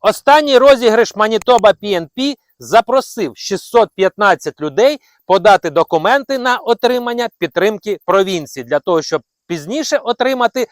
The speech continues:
статус постійного резидента в Канаді. Давайте ми зараз подивимось більш уважно, що ж відбувається в М П Н П.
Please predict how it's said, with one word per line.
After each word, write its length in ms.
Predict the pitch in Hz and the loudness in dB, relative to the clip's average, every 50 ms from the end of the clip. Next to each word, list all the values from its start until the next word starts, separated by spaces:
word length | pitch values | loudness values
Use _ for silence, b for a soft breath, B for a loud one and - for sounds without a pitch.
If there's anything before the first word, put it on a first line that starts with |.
| _ _ | _ _
статус 500 | - - - - 165 175 190 - 190 - | -20 -6 0 2 2 2 2 0 -4 -8
постійного 540 | - 165 151 - - 170 175 165 170 160 151 | -8 -8 -8 -6 -6 -6 -4 -2 0 0 0
резидента 500 | 156 151 143 151 131 151 156 151 - 151 | 0 0 -2 -2 0 -2 -2 -2 -4 -6
в 80 | - | -6
Канаді. 420 | _ - 151 151 151 139 117 104 95 _ b b b b - | _ -4 -2 -2 -2 -2 -2 -4 -8 _ b b b b 0
Давайте 380 | 143 165 190 214 233 - 240 | 4 6 6 6 6 4 2
ми 100 | 226 226 | -2 -2
зараз 400 | 196 196 220 202 202 190 - - _ | 0 2 4 4 4 2 0 -4 _
подивимось 560 | - 190 185 190 196 190 190 185 190 170 - _ _ _ - | -4 -2 2 2 2 2 2 0 -2 -4 -4 _ _ _ -8
більш 380 | 240 226 311 320 247 - - _ | -4 -2 -2 -2 -4 -8 -12 _
уважно, 580 | - 254 247 208 180 156 139 123 107 107 101 - _ | -2 2 4 6 6 6 4 2 -4 -14 -20 -20 _
що 300 | - - - 214 254 277 | -16 -8 0 2 4 4
ж 140 | - - - _ | 4 2 -4 _
відбувається 880 | 185 214 190 185 208 220 220 220 214 214 214 208 202 - - 214 202 180 - _ _ _ _ _ - | -14 -14 -4 0 0 2 4 6 6 6 6 4 2 0 2 2 2 2 0 _ _ _ _ _ -6
в 240 | 135 160 214 220 - _ _ _ _ - | 0 0 0 0 0 _ _ _ _ -2
М 180 | 170 190 185 175 | -2 -2 -2 -2
П 260 | - - 220 214 208 | -6 -8 -4 0 0
Н 140 | 190 175 165 - _ | 0 0 -2 -8 _
П. 60 | 180 | -14